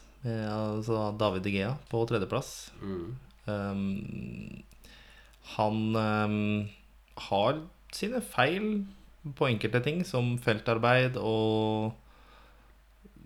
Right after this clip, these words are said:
Speaker 1: ja, han er ikke så god med ballen i beina, men du verden, og han har dagen, så, så slipper du ikke forbi. Det er det som er greia der. Det er jo,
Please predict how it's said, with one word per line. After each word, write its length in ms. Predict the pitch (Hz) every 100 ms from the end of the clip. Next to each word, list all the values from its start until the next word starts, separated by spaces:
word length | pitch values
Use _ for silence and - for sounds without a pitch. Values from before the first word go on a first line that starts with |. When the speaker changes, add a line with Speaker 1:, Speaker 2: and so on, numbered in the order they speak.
| - - -
Speaker 1:
ja, 140 | - -
han 100 | 80
er 60 |
ikke 160 | 113 -
så 100 | 127
god 240 | 107 104
med 140 | 110 110
ballen 240 | 101 98
i 80 | 107
beina, 400 | 101 92 107 135
men 480 | 123 104 101 104 104 - - - - - - -
du 80 | 110
verden, 440 | 98 90 90 104 107
og 100 | 104
han 100 | 98
har 120 | 95
dagen, 400 | 62 - 110 110
så, 220 | - - 71 - 50 - 127 - - - _ -
så 140 | - 120
slipper 260 | 92 -
du 60 | 113
ikke 140 | -
forbi. 180 | 127 147 127 - - - - - - - - _ - - - - - - - - - - -
Det 120 | 120
er 40 | 101
det 60 | 98
som 140 | 113
er 140 | 101 98
greia 200 | 95 69
der. 180 | - -
Det 180 | 95 98
er 400 | 95 85 92 92
jo, 140 | 98